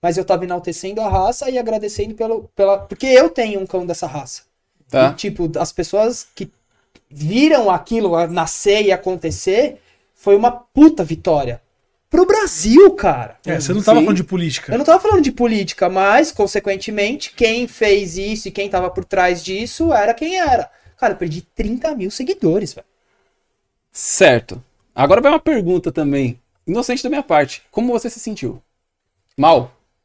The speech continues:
Speaker 1: Ah, mal, mal não, né? Mas, tipo, é, o que, é, uma das coisas que eu falo é quem não, que se não é pra somar,
Speaker 3: É.
Speaker 1: que se é pra dividir, que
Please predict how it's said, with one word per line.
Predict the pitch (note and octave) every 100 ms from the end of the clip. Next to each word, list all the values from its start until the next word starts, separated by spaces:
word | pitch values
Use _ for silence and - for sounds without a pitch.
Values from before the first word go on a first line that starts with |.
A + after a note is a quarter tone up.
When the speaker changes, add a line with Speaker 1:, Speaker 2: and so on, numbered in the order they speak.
| _ _ _ -
Speaker 1:
Ah, | C#4 F3 - D#3 G#3+ E4+ _ _ -
mal, | F4+ - A5 D4+ D4 A3+ _ _ _
mal | A3 F4 A#4+
não, | A#4 E4+ F#4 C4
né? | G3 F#3+ A3+
Mas, | F3 F3
tipo, | - B3 F#3+ F3
é, | F#3 -
o | G#3+
que, | - B3+
é, | A3 F#3+ F#3 -
uma | G#3
das | G#3+ G#3+
coisas | - G3+ G3
que | -
eu | F#3+
falo | - G3+ G#3+ A3 G3
é | F3+ F3 E3+
quem | - G3+ G3+
não, | G3 F#3+ F#3 F#3 F3 E3 D#3 D3+ - _ _ _
que | -
se | A3+
não | A3
é | A3+
pra | A3+
somar, | - A3 A3+ C4 E4 F#4 F#4+ _ -
Speaker 3:
É. | E3 B2+ - _
Speaker 1:
que | -
se | A#3+
é |
pra | A#3+
dividir, | A#3 A#3+ G3+
que | B3+